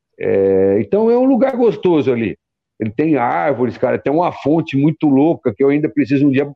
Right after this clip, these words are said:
fazer um post daquela fonte que tem ali. Tem uma arquitetura da fonte, cara.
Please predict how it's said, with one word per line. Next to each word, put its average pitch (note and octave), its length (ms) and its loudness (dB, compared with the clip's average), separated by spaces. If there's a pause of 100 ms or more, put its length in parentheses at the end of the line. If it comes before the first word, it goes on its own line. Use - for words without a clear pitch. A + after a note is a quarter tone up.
(500)
fazer C#3+ 220 0
um D#3+ 120 -4
post D#3 380 0
daquela C3+ 400 -2
fonte C3+ 360 -2
que B2 120 -2
tem B2 180 -2
ali. A#2+ 180 -2
Tem A#2+ 140 -4
uma C3 80 0
arquitetura C#3+ 640 -2
da B2+ 200 2
fonte, C#3 440 -2
cara. F#2 280 -2